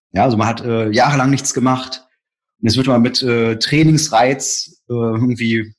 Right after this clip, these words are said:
dann konfrontiert, ja, dann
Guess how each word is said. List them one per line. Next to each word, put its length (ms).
dann 240
konfrontiert, 760
ja, 220
dann 280